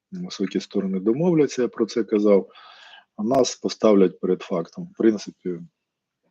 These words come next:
ну що, нічого нового з точки зору історії. Чомусь ми думаємо, що бу-, буде якось не так, як було до цього.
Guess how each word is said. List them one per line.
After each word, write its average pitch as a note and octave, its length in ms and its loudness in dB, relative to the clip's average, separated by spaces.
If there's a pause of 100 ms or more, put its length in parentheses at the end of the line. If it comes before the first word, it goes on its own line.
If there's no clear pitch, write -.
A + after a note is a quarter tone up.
ну G#2+ 100 -8
що, F#2+ 220 -6
нічого A2+ 440 4
нового B2 420 4
з - 120 -12
точки A#2 340 2
зору A2+ 280 6
історії. G2+ 680 -2
Чомусь G2 400 -6
ми F#2 140 -4
думаємо, F2+ 560 -2
що - 260 -10 (1700)
бу-, A#2+ 420 -2
буде A#2 280 6
якось A2 420 4
не G2+ 80 0
так, G#2 280 4
як F2+ 120 2
було F2+ 260 -2
до F2+ 140 -4
цього. F3 420 -10